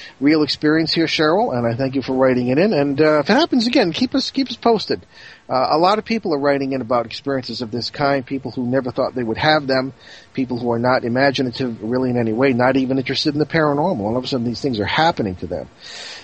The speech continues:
So, uh, why don't we, uh, just ask you to, uh, continue to let us know if this happens again. Uh, but certainly, uh, whether this was a dream or not, imaginative dream or not, your brother certainly is alive in many, many different worlds.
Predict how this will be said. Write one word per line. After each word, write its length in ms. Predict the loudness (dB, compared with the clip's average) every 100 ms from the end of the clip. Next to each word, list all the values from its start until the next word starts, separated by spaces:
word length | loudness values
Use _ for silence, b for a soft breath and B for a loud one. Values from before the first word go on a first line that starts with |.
| B
So, 360 | 2 4 4
uh, 120 | 4 2
why 240 | 2 2
don't 120 | 0
we, 260 | -2 0 2
uh, 140 | 2 0 -12 -20 -12
just 220 | -4 2
ask 260 | 2 2 0
you 80 | -4
to, 360 | 0 2 4
uh, 140 | 4 2
continue 500 | -2 -2 0 0 -2
to 180 | -4 0
let 180 | 2
us 160 | 2 0
know 300 | 2 4 4
if 140 | 0
this 220 | -2 -2 0
happens 440 | 0 0 -4 -6
again. 400 | -4 -2 -2 -4 B B B 0
Uh, 460 | 2 4 4 0
but 160 | -2 -2
certainly, 500 | 0 0 0 -2 -2
uh, 120 | -4 -6 _ -16 -12 -8
whether 460 | -4 2 2 2
this 200 | 0 0
was 160 | 0 0
a 40 |
dream 380 | -4 2 2 4
or 100 | 2
not, 380 | 4 4 2 0
imaginative 580 | 0 0 0 -2 -4 -4
dream 240 | -2 0
or 60 | 0
not, 200 | 0 0
your 120 | 0
brother 360 | 2 2 2 -2 B B B B
certainly 460 | 0 2 2 2
is 160 | 2 2
alive 440 | 0 2 4 2
in 200 | 0 -2
many, 240 | 0 2 4
many 200 | 4 2
different 360 | 0 -2 -6
worlds. 420 | -4 -4 -4 -8